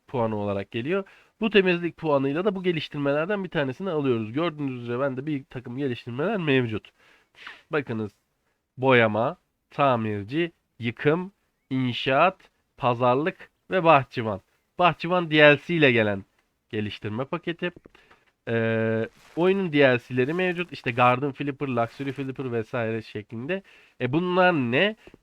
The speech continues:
Ekstra şeyler ekliyorlar oyuna. Aynı evle uğraşır gibi bahçeyle falan da uğraşabilmemizi sağlıyor. Mesela yabani otları söküp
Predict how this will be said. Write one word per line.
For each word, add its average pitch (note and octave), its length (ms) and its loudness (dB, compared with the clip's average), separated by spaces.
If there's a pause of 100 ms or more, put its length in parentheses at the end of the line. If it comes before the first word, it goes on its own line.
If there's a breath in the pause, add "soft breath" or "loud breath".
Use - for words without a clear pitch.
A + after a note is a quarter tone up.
Ekstra G3+ 440 0
şeyler F3+ 320 2
ekliyorlar B2 600 0
oyuna. D3 400 -2 (440 soft breath)
Aynı G3+ 320 6
evle F#3 260 4
uğraşır F3 440 2
gibi F3+ 260 -2
bahçeyle E3 500 2
falan D#3 380 0
da G3 80 0
uğraşabilmemizi D3+ 840 -2
sağlıyor. A#2 380 0
Mesela B2+ 460 -4 (400 loud breath)
yabani D3 480 4
otları C3+ 380 -4
söküp C#3 420 -2